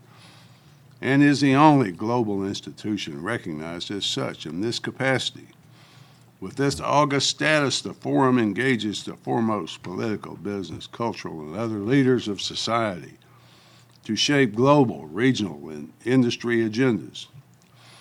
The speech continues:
Are you engaged in the shaping of your new society, folks? Well, neither am I. The Great Reset agenda, then, originates from the Forum. The Forum now asserts that over the next decade,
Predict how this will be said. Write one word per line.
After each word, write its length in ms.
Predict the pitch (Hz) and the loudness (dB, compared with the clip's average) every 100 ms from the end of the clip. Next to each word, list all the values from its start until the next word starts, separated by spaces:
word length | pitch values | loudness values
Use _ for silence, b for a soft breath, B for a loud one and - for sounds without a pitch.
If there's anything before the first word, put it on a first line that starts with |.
| b b | b b
Are 120 | 92 | 0
you 180 | 120 165 | 6 8
engaged 480 | 151 131 135 139 131 | 8 8 6 4 4
in 140 | 131 | 2
the 80 | 123 | 4
shaping 520 | - 123 127 123 113 | 2 2 2 2 0
of 200 | 95 90 | -2 -4
your 180 | 95 101 | -4 -2
new 320 | 92 104 117 | -2 0 0
society, 720 | 107 - 92 110 120 117 117 | 0 -4 -4 -2 0 0 -4
folks? 500 | 107 127 123 - - | -6 -6 -6 -8 -10
Well, 360 | 113 104 107 104 | -6 -4 -4 -2
neither 340 | 101 107 95 | -2 -2 -4
am 140 | 82 92 | -6 -2
I. 300 | 127 117 87 - b b b b b b - | 0 0 -4 -12 b b b b b b -14
The 80 | 98 | 0
Great 320 | 143 160 120 | 4 6 6
Reset 520 | 139 170 - 165 143 | 8 8 8 6 4
agenda, 540 | 120 101 110 101 87 | 2 0 -2 -2 -4
then, 320 | 85 95 78 78 | -8 -10 -10 -10
originates 680 | 78 120 139 135 135 135 | -2 0 2 2 2 2
from 200 | - 131 | 2 2
the 100 | 123 | 2
Forum. 540 | 117 147 156 98 - 135 | 0 0 0 0 -6 -18
The 80 | - | -12
Forum 480 | - 131 120 104 107 | -2 2 2 2 2
now 280 | 120 117 | 2 0
asserts 440 | 104 - 131 117 - | -2 -4 -4 -4 -4
that 160 | 127 | -4
over 320 | 120 131 127 123 | 0 0 0 -2
the 200 | 107 95 | -4 -2
next 460 | 101 127 - - | -2 -4 -6 -6
decade, 540 | 110 135 131 98 71 | 0 0 0 -4 -6